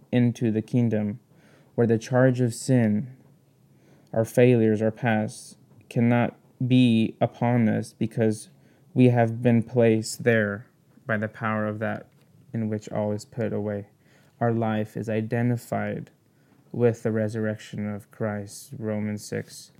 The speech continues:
"We died in baptism into his death and raised with him in a newness of life. And therefore, the unqualified forgiveness of all the flesh could do was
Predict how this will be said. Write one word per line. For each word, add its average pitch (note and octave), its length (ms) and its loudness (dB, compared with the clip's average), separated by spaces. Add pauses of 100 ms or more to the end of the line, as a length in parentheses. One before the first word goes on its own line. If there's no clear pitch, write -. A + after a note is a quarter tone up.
(120)
"We A#2 140 0
died G#2+ 400 4
in A2 140 0
baptism G#2+ 600 -2
into G#2+ 220 -2
his G#2+ 120 -2
death G#2 400 -6 (880)
and A2+ 180 2
raised G#2+ 380 2
with A2 320 0
him G#2 300 -4 (460)
in G#2+ 100 -4
a G#2+ 60 0
newness G#2+ 500 2
of G#2+ 320 -4
life. G#2+ 460 -4 (540)
And A#2+ 180 4
therefore, B2 560 4
the A#2 160 -2
unqualified A#2+ 640 0
forgiveness A2+ 720 0
of G#2+ 140 -6
all A2+ 200 2
the A2 100 -2
flesh A2 360 -2
could A2 220 -4
do A2+ 200 0
was G#2 200 -6